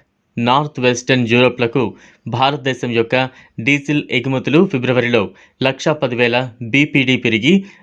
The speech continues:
లక్ష అరవై ఒక్క వేల బీపీడీకి చేరుకున్నాయని మార్చి నివేదికలో యూఎస్ ఈఐఏ పేర్కొంది. అక్టోబర్ రెండు వేల ఇరవై ఒకటి మరియు సెప్టెంబర్ రెండు వేల ఇరవై రెండు మధ్య ప్రపంచంలోని నాలుగవ అతిపెద్ద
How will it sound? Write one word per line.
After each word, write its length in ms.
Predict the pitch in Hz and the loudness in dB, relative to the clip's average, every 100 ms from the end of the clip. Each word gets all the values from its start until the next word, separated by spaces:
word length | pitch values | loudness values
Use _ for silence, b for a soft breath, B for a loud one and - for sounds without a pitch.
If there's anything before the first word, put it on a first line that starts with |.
| - | -4
లక్ష 200 | 127 - 160 147 | -4 0 0 2
అరవై 200 | 120 131 | 0 -2
ఒక్క 140 | 123 127 | -2 -2
వేల 160 | 120 120 101 95 - 110 | 0 0 -2 -6 -6 0
బీపీడీకి 540 | 143 143 120 117 156 151 | 0 2 0 2 0 0
చేరుకున్నాయని 640 | 127 123 131 120 117 117 92 b b b 117 | 0 0 0 0 0 -2 -4 b b b 0
మార్చి 280 | 123 139 - 127 | 0 0 -6 0
నివేదికలో 460 | 117 117 117 123 160 b b - | 0 2 0 0 -2 b b -4
యూఎస్ 440 | 131 135 143 143 123 98 B B - 135 | 0 2 0 0 -2 -2 B B -2 4
ఈఐఏ 580 | 170 165 127 131 120 127 135 | 4 4 2 0 0 -2 0
పేర్కొంది. 440 | 127 113 117 104 95 98 b b b b b b b _ _ _ _ _ _ _ _ _ _ _ - | -2 0 0 0 -2 -6 b b b b b b b _ _ _ _ _ _ _ _ _ _ _ -2
అక్టోబర్ 360 | 151 - 190 156 | -2 0 2 2
రెండు 160 | 147 156 | 2 0
వేల 160 | 151 147 - 127 | 0 0 -2 -2
ఇరవై 160 | 131 131 | 0 0
ఒకటి 160 | 131 190 | 2 2
మరియు 220 | 143 127 135 | 4 4 2
సెప్టెంబర్ 400 | 139 110 131 123 117 | 0 -2 0 0 0
రెండు 160 | 117 127 | -2 -2
వేల 140 | 123 123 - | 0 -2 -2
ఇరవై 180 | 117 123 | -2 -2
రెండు 140 | 117 113 | -2 -2
మధ్య 180 | 113 123 107 - B B - | -2 0 -2 -4 B B -2
ప్రపంచంలోని 640 | 143 165 165 160 147 135 117 | 0 0 2 2 2 2 0
నాలుగవ 380 | 123 139 131 120 | 0 -2 -2 -2
అతిపెద్ద 320 | 127 127 | -2 -4